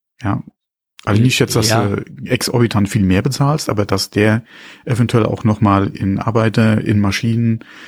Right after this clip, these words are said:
Speaker 1: in Doppelschichten, Dreifachschichten investieren kann, äh, was dir dann auch wieder zugutekommt, ja. Ähm,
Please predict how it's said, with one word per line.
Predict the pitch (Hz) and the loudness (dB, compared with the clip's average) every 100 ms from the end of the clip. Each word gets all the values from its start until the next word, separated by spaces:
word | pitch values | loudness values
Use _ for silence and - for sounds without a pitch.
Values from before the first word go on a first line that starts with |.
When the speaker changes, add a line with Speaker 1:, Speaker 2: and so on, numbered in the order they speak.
| - - _ | -20 -20 _
Speaker 1:
in | 110 107 | 0 2
Doppelschichten, | 107 120 123 - - 113 107 | 2 2 0 0 2 2 2
Dreifachschichten | - 107 117 - 120 - 120 | 0 -2 -4 -2 -4 0 0
investieren | 113 110 - 123 117 113 | 0 0 0 2 2 2
kann, | 117 113 117 - - - - - | 2 2 -2 -12 -20 -20 -10 -2
äh, | 110 98 | 0 2
was | 101 - | 0 0
dir | 120 110 | 2 4
dann | 110 | 2
auch | 107 - | 2 0
wieder | 104 | 0
zugutekommt, | - 101 190 147 95 85 - | -2 -4 -4 -2 -4 -4 -4
ja. | 92 107 - - - - _ - | -4 -6 -10 -20 -20 -20 _ -2
Ähm, | 104 95 95 - | 0 0 0 -4